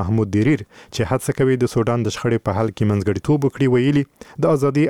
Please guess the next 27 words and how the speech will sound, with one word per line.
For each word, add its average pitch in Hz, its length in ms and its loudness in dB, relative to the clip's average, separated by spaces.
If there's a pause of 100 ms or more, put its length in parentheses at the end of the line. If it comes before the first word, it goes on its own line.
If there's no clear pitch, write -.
او - 100 2
بدلون 135 380 0
لپاره 131 340 0
ملکي 110 320 0
اتحاد 104 380 0
منلي 135 320 2
چې - 560 -4
سر 131 180 0
له 123 140 2
نن 160 160 2
څخه 101 260 -4
به 101 160 0
د 104 100 2
ملکي 143 300 0
نافرمانۍ 123 560 0
کمپاین 113 420 -2 (180)
پای 104 160 0
ته 101 140 -2
رسوي. 104 320 -2 (300)
د 151 100 4
سوډان 151 280 0 (100)
انتقالي 131 440 -2
پوځي 117 300 2
شورا 117 260 0
تایید 107 240 0
کړی 117 220 0
چې 113 100 0